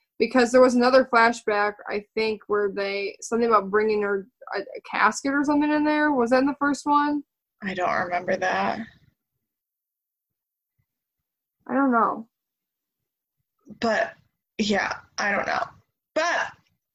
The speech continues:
Speaker 1: Why did I think he was holding a casket?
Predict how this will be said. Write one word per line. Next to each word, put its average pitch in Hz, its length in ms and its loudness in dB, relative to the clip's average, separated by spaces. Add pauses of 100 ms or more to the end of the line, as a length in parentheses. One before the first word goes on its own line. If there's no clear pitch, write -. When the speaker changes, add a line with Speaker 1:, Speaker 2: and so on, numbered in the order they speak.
(500)
Speaker 1:
Why 277 120 6
did 403 80 8
I 523 180 6
think 440 200 2
he 392 120 6
was 392 140 6
holding 339 280 0
a 254 60 -4
casket? - 680 -6